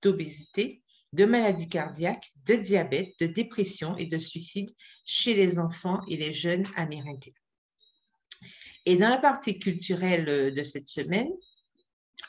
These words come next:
on apprend que l'Arizona, avec la Californie, le Nevada, le Nouveau-Mexique et l'Utah, faisaient à l'origine partie du Mexique.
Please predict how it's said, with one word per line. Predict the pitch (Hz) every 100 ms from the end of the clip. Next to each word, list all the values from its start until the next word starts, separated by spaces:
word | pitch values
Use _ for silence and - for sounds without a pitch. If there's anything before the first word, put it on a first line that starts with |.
| -
on | 175
apprend | 175 175 277
que | 277
l'Arizona, | 196 165 165 226 214 180 139 185
avec | 240 175 160 165 165
la | 156
Californie, | 160 170 165 175 175 147 151 170 - _ - - - - - -
le | 180
Nevada, | 233 202 175 147 139 147 196
le | 185
Nouveau-Mexique | 196 214 233 190 180 - 196 165
et |
l'Utah, | 147 147 165 185 - - _ _ - - _ _ _
faisaient | - 214 214
à | 254
l'origine | 240 208 180 220 214
partie | 202 180 -
du | 196
Mexique. | 185 175 175 - 139 - -